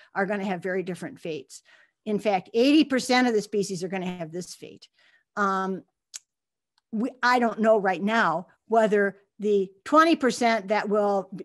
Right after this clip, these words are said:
be, still be around in twenty eighty are, tend to be introduced or not. That is not on this picture, and I don't remember it. So, um,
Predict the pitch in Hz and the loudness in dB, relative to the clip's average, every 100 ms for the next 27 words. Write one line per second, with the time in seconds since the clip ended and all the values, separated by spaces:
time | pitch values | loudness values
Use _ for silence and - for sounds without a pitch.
0 | - 185 202 190 - - 226 196 185 226 | -10 -4 -2 -2 -6 -4 0 0 0 -2
1 | 233 196 202 185 175 196 180 - 202 190 | -2 -4 -6 -6 -4 -4 -4 -8 -2 0
2 | 190 - - 214 196 185 170 175 170 185 | 0 -2 -4 -2 -2 -4 -6 -8 -6 -8
3 | - 175 156 139 _ 190 185 190 170 175 | -8 -10 -10 -14 _ -6 -4 -6 -10 -6
4 | 170 147 175 165 - 190 - 175 170 170 | -6 -6 -10 -12 -10 -10 -10 -12 -12 -12
5 | 160 185 180 175 170 165 170 160 147 _ | -12 -8 -8 -8 -12 -10 -10 -12 -18 _
6 | 165 - _ - _ - 202 240 180 - | -20 -20 _ -20 _ -2 -2 0 -6 -8
7 | - _ - 185 170 160 | -20 _ -10 -6 -4 -6